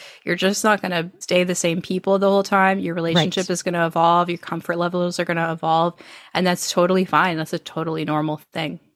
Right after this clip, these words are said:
Speaker 2: Yeah, I think that's a good point, because just because you liked something a year ago doesn't mean you like it now. You may have learned new things, new experiences,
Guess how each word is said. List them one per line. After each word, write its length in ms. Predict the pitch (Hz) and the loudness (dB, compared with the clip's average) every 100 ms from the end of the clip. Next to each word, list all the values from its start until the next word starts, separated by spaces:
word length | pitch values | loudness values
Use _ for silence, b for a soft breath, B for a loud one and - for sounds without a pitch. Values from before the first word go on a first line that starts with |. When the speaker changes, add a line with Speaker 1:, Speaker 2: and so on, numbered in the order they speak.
| B B B | B B B
Speaker 2:
Yeah, 180 | 196 165 | 2 2
I 60 | |
think 180 | - 254 | 2 2
that's 220 | 240 202 | 2 0
a 40 | 170 | -2
good 200 | 190 175 | -2 -2
point, 400 | - 156 - - | -2 -4 -4 -18
because 260 | - 190 175 | -2 0 0
just 200 | 208 - | -2 -4
because 220 | - 185 | -2 0
you 80 | 208 | 2
liked 280 | 175 180 - | 2 0 0
something 420 | 180 160 170 160 | -2 0 0 2
a 60 | 180 | 2
year 260 | 165 185 | 2 2
ago 280 | 160 165 160 | 2 2 0
doesn't 340 | 170 180 208 175 | 0 0 0 0
mean 220 | 180 180 | 0 0
you 100 | 170 | 2
like 240 | 160 160 | 0 -2
it 100 | - | -4
now. 220 | 170 143 | -2 -2
You 160 | 139 185 | 0 0
may 140 | 180 | 2
have 200 | 175 151 | 0 -2
learned 320 | 180 190 190 170 | -2 0 0 2
new 180 | 214 | 0
things, 560 | 214 233 233 233 220 175 | 2 2 2 2 0 -2
new 60 | 160 | -4
experiences, 1080 | - - 220 226 226 214 - 208 202 185 | -6 -4 0 2 4 2 2 2 2 0